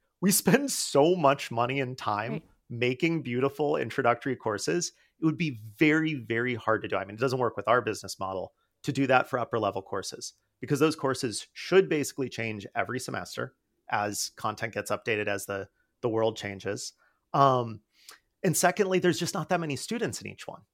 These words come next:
Speaker 1: And we depend on the fact that tons of students take our courses.
Speaker 2: I think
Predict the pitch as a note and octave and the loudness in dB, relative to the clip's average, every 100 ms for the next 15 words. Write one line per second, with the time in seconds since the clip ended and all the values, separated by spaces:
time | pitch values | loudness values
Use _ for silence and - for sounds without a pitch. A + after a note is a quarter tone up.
0 | - D3 C#3+ E3 D3+ - C#3 D3+ C3+ A2 | -6 0 2 2 0 -2 -4 0 0 0
1 | - F2+ - A#2 G#2 G2 F#2 - A2 - | -4 -4 -6 -10 -10 -14 -14 -12 -14 -14
2 | - - - - - - - _ _ _ | -18 -18 -18 -18 -20 -18 -20 _ _ _
3 | _ _ _ _ _ _ _ _ _ _ | _ _ _ _ _ _ _ _ _ _
4 | _ _ _ _ _ _ _ _ _ _ | _ _ _ _ _ _ _ _ _ _
5 | _ - - - C4 D#4+ F4 | _ -20 -18 -4 -2 0 -2